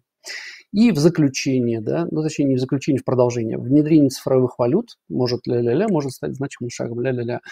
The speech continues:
Но, но, естественно, а, чтобы успешно реализовался этот сценарий по введению цифровых валют, потребуется значительное сотрудничество между странами брикс, а также преодоление ряда технических и регуляторных препятствий. Ну, вот еще про это же, да.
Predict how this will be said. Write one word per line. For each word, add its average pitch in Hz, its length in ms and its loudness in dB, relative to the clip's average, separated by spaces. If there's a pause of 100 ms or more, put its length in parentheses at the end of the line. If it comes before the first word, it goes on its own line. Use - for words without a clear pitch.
(180)
Но, 165 320 6 (800)
но, 147 300 4
естественно, 139 1200 2 (440)
а, 131 800 4
чтобы 143 500 4
успешно 147 520 0
реализовался 139 640 2
этот - 180 -8
сценарий 208 460 -2
по - 120 -8
введению 127 340 0
цифровых 127 420 -4
валют, 107 260 -6 (260)
потребуется 175 520 2
значительное 151 460 0
сотрудничество 151 640 -2
между 120 260 -2
странами 135 400 0
брикс, 127 380 -6 (180)
а 143 80 -4
также 139 240 0
преодоление 135 640 0
ряда 131 240 0
технических - 600 -8
и 131 40 -4
регуляторных 123 640 -4
препятствий. 123 560 -8
Ну, 127 140 -6
вот 120 120 -12
еще - 240 -10
про 120 200 -6
это 120 140 -14
же, 117 100 -16
да. 123 180 -10